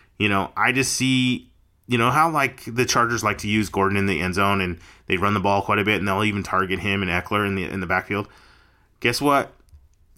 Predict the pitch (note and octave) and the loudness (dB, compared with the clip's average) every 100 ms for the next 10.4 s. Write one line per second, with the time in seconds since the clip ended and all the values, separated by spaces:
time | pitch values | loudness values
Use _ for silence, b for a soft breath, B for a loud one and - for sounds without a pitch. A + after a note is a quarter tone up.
0 | - A#2 - B2 B2 A#2 A2 A#2 A#2 A#2 | -6 -2 0 2 2 4 4 4 0 -2
1 | B2 A#2 A#2 - F#2 G#2+ G#2 A2 - A#2 | 0 2 0 -2 -2 0 0 0 0 0
2 | C3 A2 A2 A2 G#2+ - b b b - | 2 4 4 2 0 -6 b b b -2
3 | A2+ A#2 A2 F#2+ - - G#2 A2+ A2 F#2 | 0 2 0 -4 -12 -6 -2 0 0 -2
4 | A2 G2+ - - A#2 A#2 A#2 A#2 G#2+ G2 | 0 -2 -4 -2 0 2 4 4 2 0
5 | - G#2+ F2+ F#2 F#2 E2+ F2+ E2+ - b | -4 -8 -2 2 2 2 0 0 -4 b
6 | b b b _ _ - C#3 D#3+ D#3+ - | b b b _ _ -4 0 2 2 0
7 | D#3 C3+ C3+ C3+ - C3 B2 B2 B B | 0 2 2 0 2 0 2 0 B B
8 | B _ - D3 E3+ F3 D#3+ D3 C#3+ C#3+ | B _ 0 0 2 0 2 2 2 2
9 | B2 G#2+ - A#2 - G#2+ G#2+ G2 - E3 | 0 -2 -2 -2 2 2 2 -2 0 2
10 | E3 D#3+ D3+ | 4 4 2